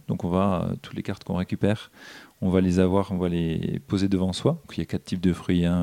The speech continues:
euh, banane, euh, pomme, figue et fraise. Donc, on va faire des collections. Ce qui va compter, c'est que on va prendre sa plus grande collection à la fin de la manche et on va la multiplier par la plus petite. Mais si on n'a pas, par exemple, si j'ai pas de, de fraises,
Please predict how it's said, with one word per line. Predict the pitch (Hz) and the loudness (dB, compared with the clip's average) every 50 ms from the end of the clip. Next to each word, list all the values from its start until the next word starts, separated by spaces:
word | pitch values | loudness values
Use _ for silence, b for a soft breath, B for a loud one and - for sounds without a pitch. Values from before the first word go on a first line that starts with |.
| 85 | 2
euh, | 80 78 76 76 80 82 85 85 - | 0 0 0 0 0 -2 -2 -2 -2
banane, | - 85 - 85 85 85 85 87 90 92 87 | -2 -2 0 0 2 2 2 4 4 4 4
euh, | 85 80 80 78 76 - | 4 2 2 0 -2 -2
pomme, | - - 90 90 92 87 | 0 2 2 2 2 -2
figue | - - - - 92 95 107 101 92 85 82 80 - - - | -4 -6 -4 -4 -4 -2 -2 0 0 0 -2 -4 -8 -8 -4
et | - 87 90 90 - | -2 0 0 0 -2
fraise. | - - - - - 92 107 120 127 - - | -4 -8 -8 -2 -2 -2 -2 -2 -6 -4 -2
Donc, | 101 104 - | -2 0 2
on | 107 | 0
va | 92 | 0
faire | - 110 | 2 2
des | 101 98 | 2 2
collections. | - - 107 101 95 - - - - 120 123 135 143 | 4 4 2 2 2 0 -2 -4 -2 0 0 0 0
Ce | 139 139 - | 0 -2 -4
qui | 110 - - 107 | -4 0 4 4
va | 101 | 4
compter, | - - 107 104 101 - 120 123 131 | 4 4 0 0 2 4 4 4 4
c'est | 123 - 107 104 | 4 2 -2 -4
que | - - 104 110 117 120 123 - - - - - | 0 2 4 6 6 4 4 0 -4 -14 -10 -4
on | - 92 | 2 4
va | 95 95 | 4 4
prendre | - - - 110 104 | 4 4 0 0 0
sa | - 92 | 0 -4
plus | - - - 123 | -6 -2 -4 -2
grande | - - 117 117 113 | 0 0 0 0 0
collection | - - 104 101 98 - - - 135 156 170 - - - _ _ _ - 214 | 0 0 0 0 -2 -4 -4 -4 -2 -4 -4 -8 -18 -20 _ _ _ -12 -6
à | - 101 | -2 0
la | 95 90 | 0 0
fin | 90 - 98 | 0 -2 -2
de | 90 | -2
la | 87 87 | -2 -2
manche | 92 107 - - - - - _ _ _ _ - | -2 -4 -4 -6 -10 -16 -18 _ _ _ _ -2
et | 101 | -2
on | 101 98 | 0 0
va | 101 107 | 0 0
la | 104 95 | 0 2
multiplier | 90 92 101 104 - - - 95 - - 104 101 | 2 4 2 2 0 -2 -8 -8 -4 -2 -2 -2
par | 98 - 104 104 104 - - 104 | -2 -2 -4 -6 -6 -6 -6 -6
la | 95 - | -6 -4
plus | - 104 | -6 -8
petite. | 98 - - - - - - - - - - - | -8 -6 -8 -10 -10 -12 -14 -16 -20 -10 0 4
Mais | 101 113 117 | 6 8 8
si | 113 - - - 127 | 6 4 0 0 2
on | 117 107 | 4 6
n'a | 104 98 90 | 6 6 4
pas, | - - 117 117 117 107 | 4 4 4 4 4 2
par | - 95 92 | 2 2 2
exemple, | 90 95 95 95 | 2 2 0 -2
si | - - | -2 -4
j'ai | 87 85 82 | -4 -6 -4
pas | - - 95 | -4 -4 -4
de, | 90 85 82 80 80 80 78 78 80 80 82 82 | -2 0 0 0 0 -2 -2 -2 -2 -2 -4 -2
de | 85 - | -2 -4
fraises, | - - - - 117 127 123 131 | -4 -4 -4 -4 -4 -2 -4 -6